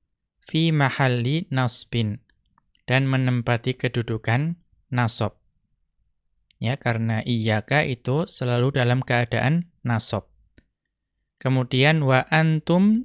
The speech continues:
fi mahalli raf'in mubtada'un. Ya, dan antum itu menempati kedudukan rafa'nya mubtada'.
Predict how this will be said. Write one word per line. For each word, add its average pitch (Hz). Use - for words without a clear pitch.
fi 151
mahalli 127
raf'in 135
mubtada'un. 110
Ya, 117
dan 113
antum 160
itu 123
menempati 123
kedudukan 117
rafa'nya 120
mubtada'. 117